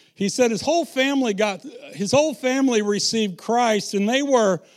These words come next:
one evening, they were just praying. They were worshiping. And there was this sweet smell of lilac just filled the room.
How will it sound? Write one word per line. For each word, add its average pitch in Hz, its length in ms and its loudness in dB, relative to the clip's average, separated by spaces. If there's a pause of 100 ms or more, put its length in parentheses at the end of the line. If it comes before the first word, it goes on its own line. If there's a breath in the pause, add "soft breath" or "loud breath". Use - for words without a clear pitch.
(280 soft breath)
one 277 360 4
evening, 233 600 2
they 214 160 2
were 208 160 2
just 185 280 -6 (120)
praying. 220 680 -4 (140)
They 208 160 0
were 220 160 4
worshiping. 208 880 0 (500 soft breath)
And 226 220 0
there 262 140 4
was 240 240 0
this 226 220 -6
sweet 285 380 -4
smell 254 520 -2
of 185 120 -4
lilac 190 840 -2 (1040)
just - 280 -12
filled 190 260 -4
the 180 80 -4
room. 143 440 -6